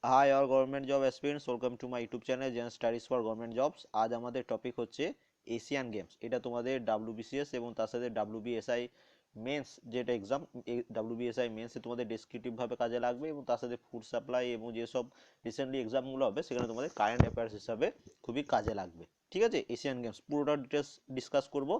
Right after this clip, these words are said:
এবং দু হাজার আঠারোটাও ডিসকাস করে নেব। এবার দেখো, এশিয়ান গেমস বা এশিয়াড প্রতি চার বছর অন্তর এশিয়ার বিভিন্ন প্রতিযোগীদেরকে নিয়ে অনুষ্ঠিত বহু ক্রীড়া আসর। তাহলে এশিয়ান গেমস পুরো এশিয়ার মধ্যে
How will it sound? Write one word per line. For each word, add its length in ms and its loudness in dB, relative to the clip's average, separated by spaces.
এবং 180 0
দু 100 -2
হাজার 200 4
আঠারোটাও 440 2
ডিসকাস 340 -4
করে 200 -2
নেব। 100 -10
এবার 240 4
দেখো, 180 -2
এশিয়ান 380 2
গেমস 240 4
বা 120 10
এশিয়াড 380 4
প্রতি 240 -4
চার 160 6
বছর 220 0
অন্তর 240 0
এশিয়ার 400 4
বিভিন্ন 440 -4
প্রতিযোগীদেরকে 880 0
নিয়ে 280 0
অনুষ্ঠিত 420 -6
বহু 220 2
ক্রীড়া 320 4
আসর। 320 -4
তাহলে 180 0
এশিয়ান 240 -4
গেমস 200 -4
পুরো 160 0
এশিয়ার 360 4
মধ্যে 360 4